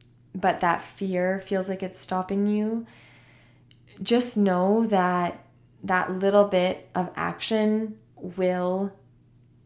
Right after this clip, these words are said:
help you get some momentum to go forward. And one person can make a difference, and one person always does make a difference. And that's how everything starts, is just by one person.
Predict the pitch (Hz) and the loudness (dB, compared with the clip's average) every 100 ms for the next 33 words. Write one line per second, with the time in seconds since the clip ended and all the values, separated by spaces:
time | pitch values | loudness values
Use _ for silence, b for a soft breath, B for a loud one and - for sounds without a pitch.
0 | _ _ - - 196 185 185 185 185 180 | _ _ -20 -8 -4 -6 -6 -4 0 0
1 | 175 196 - 175 - - 175 165 165 165 | 0 -6 -4 -4 -4 -4 -2 -2 -4 -6
2 | 175 - 180 170 175 170 170 - - - | -6 -6 -8 -8 -10 -10 -10 -6 -6 -6
3 | - - B B B 190 190 180 190 196 | -12 -16 B B B -2 0 0 2 2
4 | 208 190 185 185 190 185 185 - - - | 2 0 -2 -2 -2 -2 -4 -10 -20 -8
5 | 190 185 175 165 - - - - 180 - | -2 -2 -2 -4 -8 -12 -10 -10 -8 -6
6 | 175 175 175 - 185 180 175 175 - 180 | -4 -2 -2 -2 -4 -2 -6 -6 0 4
7 | 175 175 170 170 175 170 160 156 151 - | 4 4 0 -2 2 4 2 -2 -10 -10
8 | - - - - - - - 170 165 165 | -12 -14 -14 -16 -16 -12 -6 -4 2 2
9 | 170 - 170 185 180 165 160 160 160 B | 0 -6 -12 -2 0 2 2 0 -4 B
10 | B B - 185 185 170 170 165 160 160 | B B -2 -2 0 -4 -4 -6 -4 -6
11 | - 170 - - - - _ - 180 175 | -4 -4 -6 -10 -10 -12 _ -10 -10 -6
12 | 175 170 170 165 165 160 160 165 - - | -8 -6 -4 -4 -4 -6 -6 -10 -12 -12
13 | - - | -14 -16